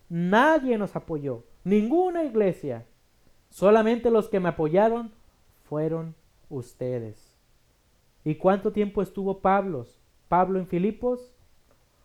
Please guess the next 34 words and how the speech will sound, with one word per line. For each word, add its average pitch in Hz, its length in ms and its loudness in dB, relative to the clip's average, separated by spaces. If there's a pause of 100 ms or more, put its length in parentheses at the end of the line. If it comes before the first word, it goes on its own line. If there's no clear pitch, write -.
(220)
Por 139 220 -4
lo 135 100 -6
menos 170 560 -8 (220)
una 147 260 -10
semana. 120 420 -14 (1080)
¿Por 143 180 -6
qué? 196 320 -4 (300)
Porque 151 420 -4
cuando 156 320 -2
vimos 190 380 -4
que 170 100 -6
estaba 180 320 0
junto 165 340 -6
al 147 120 0
río, 190 440 -2
era 147 140 -4
el 160 80 -2
primer 151 300 -4
día 156 160 -2
de 156 80 -2
reposo. 147 560 -10 (500)
Y 151 100 -6
posteriormente, 180 760 -4
versículos, 185 640 -6
dice 175 260 -4
que 170 80 -6
volvió 147 340 -2
a 220 80 0
estar 170 540 -6 (600)
en 139 180 -6
un 151 160 -8
día 123 200 -6
de 135 100 -6
reposo. 143 540 -14